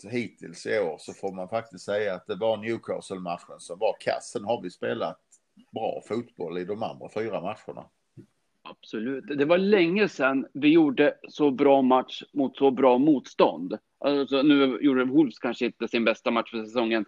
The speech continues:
Speaker 2: men de är ändå på pappret bra och har ambition att sluta, eh, topp sex, topp sju.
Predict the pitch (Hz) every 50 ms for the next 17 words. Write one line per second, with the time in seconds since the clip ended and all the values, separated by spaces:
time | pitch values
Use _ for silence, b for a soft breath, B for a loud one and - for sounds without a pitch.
0 | B B B - 135 131 120 135 135 139 131 123 113 135 - 160 135 - 139 208
1 | - 135 135 120 - 147 175 147 127 117 113 120 120 120 123 110 - 139 151 127
2 | 117 - _ - 120 107 104 - _ - 117 104 107 - _ _ _ _ _ _
3 | - 135 127 113 107 - - 127 - - - 127 117 - - - - 123 98 -
4 | - 185 156 120 107 104